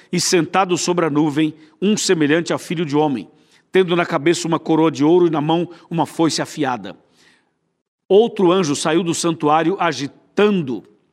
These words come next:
ou gritando, agitado, gritando, em grande voz, para aquele que se achava sentado sobre a nuvem, dizendo: "Toma a tua foice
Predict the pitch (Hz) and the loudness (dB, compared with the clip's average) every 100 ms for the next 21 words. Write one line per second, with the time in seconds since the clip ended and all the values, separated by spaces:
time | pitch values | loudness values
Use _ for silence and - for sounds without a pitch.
0 | _ _ _ - 180 165 185 180 - 202 | _ _ _ 2 2 2 -2 -4 0 0
1 | 202 139 104 - _ _ _ - 156 151 | 2 -4 -8 -14 _ _ _ -6 -4 -4
2 | 151 180 185 151 156 156 180 190 131 101 | -2 0 0 0 -4 -2 -2 -2 -4 -10
3 | _ _ _ - 190 180 156 208 175 131 | _ _ _ -4 -2 0 2 2 0 0
4 | 160 151 - - _ - _ 165 160 - | 0 0 -4 -10 _ -20 _ -2 -2 0
5 | 180 175 170 - 165 160 160 139 165 151 | -2 0 -4 -2 -4 -4 -4 -2 -2 -4
6 | 127 165 156 156 202 127 - _ _ _ | -6 -4 -4 -4 -6 -8 -18 _ _ _
7 | _ _ - 190 151 196 151 - - 214 | _ _ -4 -2 0 0 0 -4 0 0
8 | 190 - 170 - 190 185 - - | 0 0 -2 0 2 2 -2 -8